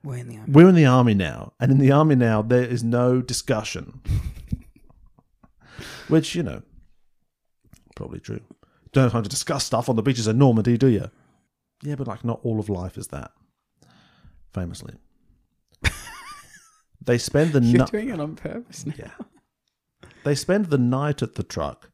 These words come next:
Speaker 1: Mm.
Speaker 2: and then set off across the desert in daytime, which feels like the wrong way round to do that.
Speaker 1: Um, I've s-, I've seen this in another film where it's better to do it at da-, in the daytime, specifically 'cause you can watch your footsp-, footprints behind you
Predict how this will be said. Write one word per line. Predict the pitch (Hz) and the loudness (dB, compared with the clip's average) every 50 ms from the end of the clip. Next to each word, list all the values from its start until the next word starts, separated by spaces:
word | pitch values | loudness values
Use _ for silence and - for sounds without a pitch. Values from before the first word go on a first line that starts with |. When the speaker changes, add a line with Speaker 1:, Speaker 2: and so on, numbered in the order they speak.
| _ _ _ - | _ _ _ -4
Speaker 1:
Mm. | 110 110 | -4 -2
Speaker 2:
and | 110 117 | -2 -2
then | 117 113 | -4 -4
set | 110 - - - 120 110 - - | -4 -4 -4 -4 -4 -4 -2 -4
off | 107 104 98 - - | -4 -4 -4 -8 -12
across | 107 - 117 107 - | -10 -6 -6 -6 -6
the | - 98 | -8 -8
desert | - 107 101 110 - - | -8 -6 -8 -8 -8 -10
in | 98 98 | -10 -8
daytime, | 90 90 85 87 90 - - - - - | -8 -8 -8 -10 -10 -12 -16 -16 -16 -18
which | - - | -16 -8
feels | - 160 160 156 | -4 -4 -4 -2
like | 139 127 | -4 -4
the | 120 | -2
wrong | 110 117 113 110 | 0 0 2 2
way | 104 101 101 | 2 0 -2
round | 92 95 90 85 85 - | -2 -4 -6 -8 -10 -12
to | |
do | - - 82 64 | -14 -12 -12 -12
that. | 57 55 57 - - _ _ _ _ _ _ - | -12 -14 -14 -16 -18 _ _ _ _ _ _ -4
Speaker 1:
Um, | - 113 110 107 104 104 104 104 104 107 107 110 107 - - _ | -2 0 2 2 2 0 -2 -2 -4 -4 -4 -6 -6 -8 -8 _
I've | 107 110 104 | -6 -4 -4
s-, | - - - - - - | -6 -8 -10 -12 -8 -6
I've | 107 110 - - | -6 -6 -6 -6
seen | - - 135 139 135 | -4 -2 -2 0 0
this | 127 120 - | -2 -4 -6
in | - 113 107 | -6 -6 -6
another | 110 107 110 110 120 139 139 | -4 -4 -4 -4 -4 -4 -6
film | - - 113 110 110 110 110 - _ _ _ _ _ _ _ - | -6 -8 -8 -8 -10 -12 -14 -16 _ _ _ _ _ _ _ -8
where | 107 104 104 104 104 107 107 110 113 - _ | -6 -4 -4 -4 -4 -4 -6 -6 -8 -10 _
it's | 110 101 - - | -12 -12 -12 -10
better | - 117 113 117 123 123 | -8 -6 -6 -4 -4 -6
to | 123 120 | -8 -8
do | 123 113 113 | -6 -6 -6
it | 113 113 113 | -6 -6 -8
at | 98 139 | -10 -10
da-, | - - - - - 104 | -10 -12 -12 -10 -8 -8
in | 107 107 107 | -6 -6 -6
the | 110 | -8
daytime, | 110 120 113 107 110 - - - - 104 113 113 123 - _ _ _ _ _ | -8 -8 -8 -8 -8 -8 -10 -10 -10 -10 -10 -10 -10 -12 _ _ _ _ _
specifically | - - - - - - - 117 113 - 117 170 156 117 | -20 -14 -10 -8 -6 -4 -4 -4 -4 -6 -8 -10 -10 -10
'cause | - - 107 113 | -10 -10 -10 -10
you | 113 107 | -12 -12
can | - 110 107 107 | -10 -8 -8 -6
watch | 107 110 - - - - | -6 -8 -8 -10 -12 -10
your | 107 107 110 113 113 113 113 113 113 113 113 | -8 -8 -6 -6 -6 -6 -6 -6 -8 -8 -10
footsp-, | - - - 156 - - - - - _ - 85 - - _ - | -8 -6 -4 -4 -4 -4 -10 -16 -14 _ -12 -12 -12 -16 _ -10
footprints | - 135 - - - 113 98 - | -8 -8 -8 -6 -6 -8 -8 -8
behind | - - 110 110 113 113 110 110 107 107 | -10 -12 -10 -8 -6 -6 -4 -4 -6 -8
you | 113 - 143 147 | -10 -12 -14 -14